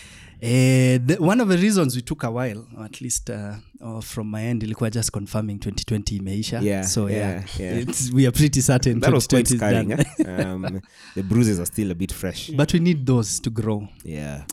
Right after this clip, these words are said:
Speaker 1: Yeah, so
Speaker 2: It's
Speaker 1: we
Speaker 2: part
Speaker 1: are,
Speaker 2: of growth, eh?
Speaker 1: we are thankful for
Speaker 2: We are grat-,
Speaker 1: twenty twenty.
Speaker 2: we are grateful for it.
Speaker 1: Mm.
Speaker 2: Uh, but it seems like, um, you know, watu wame-, wamesema corona ilisha, haikuruka mwaka.
Speaker 1: Psh, uh, we pray this is true.
Speaker 2: Yeah.
Speaker 1: We pray history judges us right now. And, uh, yeah, you are right.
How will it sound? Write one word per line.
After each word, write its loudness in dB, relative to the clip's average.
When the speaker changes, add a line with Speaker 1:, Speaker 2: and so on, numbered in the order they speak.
Speaker 1:
Yeah, -8
so -4
Speaker 2:
It's -2
Speaker 1:
we -2
Speaker 2:
part 2
Speaker 1:
are, 0
Speaker 2:
of -12
growth, -6
eh? -2
Speaker 1:
we 0
are -2
thankful -6
for -14
Speaker 2:
We -8
are -8
grat-, -4
Speaker 1:
twenty -6
twenty. -2
Speaker 2:
we -4
are -16
grateful -6
for -10
it. -12
Speaker 1:
Mm. -6
Speaker 2:
Uh, -6
but -2
it -8
seems -2
like, -4
um, -10
you -6
know, -6
watu -6
wame-, -6
wamesema -10
corona -6
ilisha, -8
haikuruka -8
mwaka. -10
Speaker 1:
Psh, -8
uh, 6
we 8
pray 6
this 2
is 0
true. 0
Speaker 2:
Yeah. -4
Speaker 1:
We 4
pray 2
history 0
judges -2
us -6
right -6
now. -4
And, -4
uh, -8
yeah, -2
you 6
are 4
right. 2